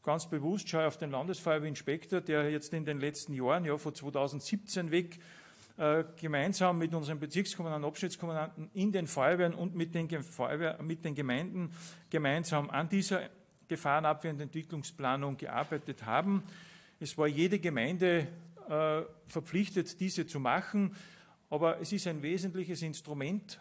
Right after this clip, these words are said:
äh, einfach Gefahrenabwehr-Entwicklungsplanung heißt, ganz bewusst auf die Gemeinde, auf den, wie wir sagen, den Pflichtbereich zu schauen,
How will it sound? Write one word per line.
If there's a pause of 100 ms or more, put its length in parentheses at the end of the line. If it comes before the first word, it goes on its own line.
äh,
einfach
Gefahrenabwehr-Entwicklungsplanung
heißt,
ganz
bewusst (300)
auf
die
Gemeinde,
auf
den,
wie
wir
sagen,
den
Pflichtbereich
zu
schauen,